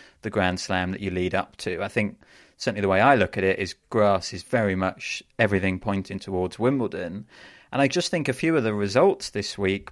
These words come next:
because of the Russian and Belarusian ban at Wimbledon, genuinely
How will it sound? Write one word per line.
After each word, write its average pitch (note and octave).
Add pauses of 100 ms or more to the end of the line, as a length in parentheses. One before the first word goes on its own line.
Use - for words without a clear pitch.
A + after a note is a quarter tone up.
(120)
because C3+
of A2
the G#2 (440)
Russian A2
and G2+
Belarusian G#2
ban B2
at F#2+
Wimbledon, G2+ (840)
genuinely A#2+